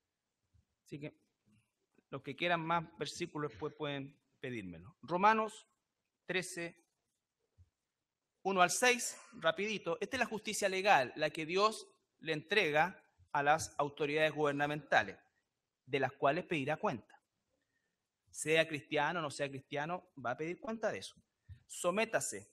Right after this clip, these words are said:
dice, trece uno, sométase toda persona a las autoridades superiores, porque no hay autoridad sino de parte de Dios, y las que hay por Dios han sido establecidas. De modo que quien se opone a la autoridad, a lo establecido por Dios, resiste, y los que resisten acarrean condenación para sí mismos.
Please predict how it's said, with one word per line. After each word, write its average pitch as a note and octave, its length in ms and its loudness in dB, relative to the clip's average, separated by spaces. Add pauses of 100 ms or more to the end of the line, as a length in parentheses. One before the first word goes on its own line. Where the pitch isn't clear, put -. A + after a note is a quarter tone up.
dice, A2+ 500 -6
trece G3 320 2
uno, E3+ 360 0 (280)
sométase G3 600 0
toda G3+ 260 2
persona G3 380 -2
a F#3+ 40 0
las F3+ 140 -4
autoridades D#3+ 480 -4
superiores, F3 420 -6
porque D3+ 260 -6
no C#3+ 100 -2
hay D#3 100 0
autoridad D3 420 -2
sino D3 240 -6
de C#3 100 -4
parte F#3 380 2
de E3+ 100 -4
Dios, F3 220 -2
y F3 40 -2
las D3+ 140 -4
que - 160 -4
hay E3+ 220 0
por D3+ 240 -4
Dios D3+ 200 -4
han D#3 100 -4
sido D#3 220 -4
establecidas. C#3 680 -6 (160)
De C#3+ 160 -4
modo A#3 320 2
que G3 160 -4
quien E3+ 260 -6
se - 140 -4
opone G3+ 300 0
a - 20 0
la F#3+ 80 2
autoridad, E3 600 -2
a E3 80 2
lo D3 80 0
establecido C#3+ 500 -6
por D3 200 -8
Dios, D#3+ 180 -6
resiste, G3 560 -6 (160)
y - 80 -4
los F3 120 0
que F3 100 2
resisten F3 400 -4
acarrean D#3 360 -2
condenación C3+ 560 -8
para B2+ 220 -8
sí B2 160 -6
mismos. F2+ 340 -14